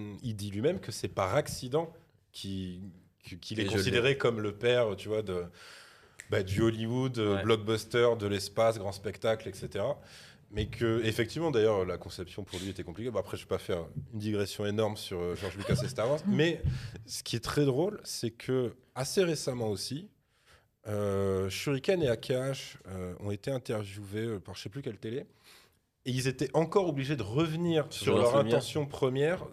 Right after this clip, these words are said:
Speaker 1: entre, euh, la saga L'Empire du Côté Obscur,
Speaker 2: Ah ouais.
Speaker 1: en disant, en fait, à l'époque, vraiment, et c'était réel parce que c'était quand même un rap qui était très, euh, consommé par, euh, genre, « Eh, maman, tu veux, tu peux m'acheter ça, s'il te
Speaker 2: Ouais,
Speaker 1: plaît ? »
Speaker 2: bien sûr.
Speaker 3: Mmh, totalement.
Speaker 1: Et en fait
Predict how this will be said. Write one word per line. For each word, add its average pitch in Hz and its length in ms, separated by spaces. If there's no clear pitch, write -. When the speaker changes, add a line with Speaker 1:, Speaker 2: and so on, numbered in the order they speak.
Speaker 1:
entre, 117 320
euh, 95 220
la 104 100
saga 113 300
L'Empire 120 260
du 107 60
Côté 110 180
Obscur, 104 320
Speaker 2:
Ah 131 120
ouais. 143 60
Speaker 1:
en 117 100
disant, 151 340
en 113 60
fait, 180 240
à 107 80
l'époque, 165 400
vraiment, 120 500
et 101 200
c'était 107 340
réel 135 280
parce 101 160
que 95 80
c'était - 300
quand 98 100
même 98 160
un 90 140
rap 104 320
qui - 140
était - 180
très, 120 380
euh, 98 180
consommé 101 560
par, 95 360
euh, 82 40
genre, « - 160
Eh, 139 160
maman, 127 300
tu 135 180
veux, 113 100
tu - 120
peux 147 100
m'acheter 139 300
ça, 131 200
s'il - 120
te 156 40
Speaker 2:
Ouais, 185 100
Speaker 1:
plaît ? » 165 100
Speaker 2:
bien 165 100
sûr. 165 200
Speaker 3:
Mmh, 147 120
totalement. 139 280
Speaker 1:
Et 135 40
en - 120
fait - 400